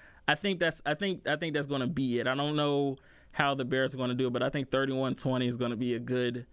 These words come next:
level on where the Bears will end up losing that game, right? Like, so, and then they're gonna have to go in the offseason and figure out what they're gonna do.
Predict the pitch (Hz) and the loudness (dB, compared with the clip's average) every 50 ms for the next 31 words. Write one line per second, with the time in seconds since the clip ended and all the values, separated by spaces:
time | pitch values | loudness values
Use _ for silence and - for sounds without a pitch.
0 | - - - - - - - - - - - - - 139 135 135 127 123 127 123 | -20 -20 -20 -20 -20 -20 -20 -20 -20 -20 -10 -4 -2 0 2 2 0 0 0 0
1 | 123 123 123 123 123 120 123 113 - 120 120 120 117 - 113 117 117 117 117 117 | 0 2 2 2 2 0 0 0 0 0 0 0 0 0 0 0 0 0 0 -2
2 | 113 - - - 131 131 123 123 120 110 117 120 90 - - - - - - 120 | -2 -2 -2 0 0 2 2 0 0 -2 -2 -2 -2 -4 -4 -6 -4 -4 -4 -4
3 | 107 110 113 113 123 120 - 127 120 120 123 120 - - - - - - - 120 | -2 -2 -2 -4 -4 -4 -4 -2 -2 -2 -2 -4 -6 -12 -20 -20 -12 -6 -2 0
4 | 143 143 135 139 135 139 135 120 143 139 - 139 131 131 127 131 127 123 123 123 | 0 2 0 0 0 0 2 2 2 2 0 0 -2 -2 0 0 0 0 0 0
5 | 123 - 135 120 - 123 117 - 135 123 123 120 117 117 120 - - 113 117 107 | 0 -2 -4 -4 -4 -4 -2 -2 0 0 0 0 0 0 -2 -2 -4 -4 -4 -2
6 | 104 104 107 - 92 - | -2 -2 -2 -4 -4 -6